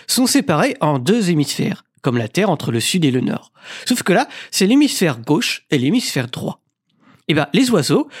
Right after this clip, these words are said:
sont capables d'endormir qu'un seul hémisphère à la fois, pour garder l'autre éveillé. C'est ce qu'on appelle donc le sommeil unihémisphérique. Ce ne sont pas les seuls animaux à dormir de cette façon, hein.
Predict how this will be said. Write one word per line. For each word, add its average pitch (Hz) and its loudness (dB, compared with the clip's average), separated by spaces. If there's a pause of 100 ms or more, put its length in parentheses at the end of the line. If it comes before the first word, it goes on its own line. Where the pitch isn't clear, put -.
(100)
sont 269 2
capables 277 0
d'endormir 175 2
qu'un 311 0
seul 202 0 (160)
hémisphère 202 0
à 202 0
la 135 0
fois, - -4
pour 202 -2
garder 131 0
l'autre 220 0
éveillé. 170 -2 (300)
C'est 247 2
ce - -4
qu'on 262 4
appelle 165 2
donc 220 0
le 180 4
sommeil 156 -2 (160)
unihémisphérique. - 0 (220)
Ce - 2
ne 302 6
sont 294 2
pas 262 2
les 135 2
seuls 127 0
animaux 147 4
à 202 4
dormir 156 2
de 151 0
cette - -4
façon, 143 0
hein. 113 -4